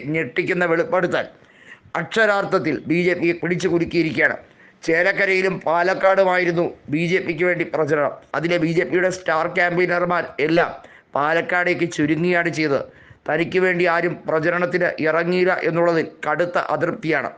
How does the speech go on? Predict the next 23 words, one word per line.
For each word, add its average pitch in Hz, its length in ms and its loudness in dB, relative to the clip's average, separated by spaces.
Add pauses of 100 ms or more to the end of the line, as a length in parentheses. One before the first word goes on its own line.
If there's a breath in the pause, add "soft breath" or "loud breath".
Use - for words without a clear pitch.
(600 loud breath)
മാത്രമല്ല, 185 420 0 (720 soft breath)
ഇലക്ഷൻ 175 280 0 (100)
കമ്മീഷൻ 185 380 0 (560 soft breath)
ശക്തമായ 185 760 -2 (360)
നടപടി 180 440 0
സ്വീകരിക്കാൻ 180 500 2 (100)
പോകുന്നു 180 340 2 (120)
എന്ന 175 180 2
വാർത്തയും 170 420 0 (200)
നവ്യയെ 160 380 2
പിടിച്ചു 156 340 -4
കുലുക്കിയിരുന്നു. 151 540 0 (480 soft breath)
പ്രിയങ്ക 170 340 0 (140)
ഗാന്ധിക്കെതിരെ 170 520 0 (200)
അസഭ്യം 180 480 0
പറയുന്ന 175 360 0 (300)
സാഹചര്യത്തിലേക്ക് 165 840 0 (480 loud breath)
ബി 151 160 4
ജെ - 140 4
പി 151 80 0 (100)
പ്രചരണം 170 480 2
പോയത് 170 280 4 (600 soft breath)
കൃത്യമായും 170 640 0